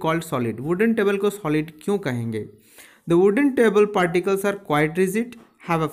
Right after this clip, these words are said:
fixed location and also possess a definite shape and volume। वुडन पार्टिकल्स रिजिड होते हैं और उसका फिक्स लोकेशन होता है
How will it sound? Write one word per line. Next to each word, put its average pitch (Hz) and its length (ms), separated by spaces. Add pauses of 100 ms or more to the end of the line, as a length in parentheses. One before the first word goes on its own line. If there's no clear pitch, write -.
fixed - 360
location 208 500
and 214 240 (600)
also 151 360
possess 185 280
a 170 120
definite 135 380
shape 226 420
and 247 200
volume। 208 280 (640)
वुडन 226 280
पार्टिकल्स 185 600
रिजिड 165 400
होते 135 260
हैं 135 400
और 123 380
उसका 123 380
फिक्स 170 420
लोकेशन 151 520
होता 214 260
है 226 200